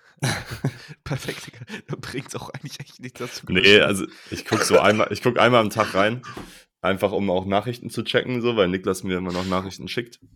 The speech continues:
Speaker 1: Ähm, und du ja auch manchmal.
Speaker 2: Hat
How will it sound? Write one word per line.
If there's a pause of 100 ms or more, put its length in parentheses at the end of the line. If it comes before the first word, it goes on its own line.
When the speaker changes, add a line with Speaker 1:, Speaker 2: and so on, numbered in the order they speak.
(220)
Speaker 1:
Ähm, (840)
und
du
ja
auch
manchmal.
Speaker 2:
Hat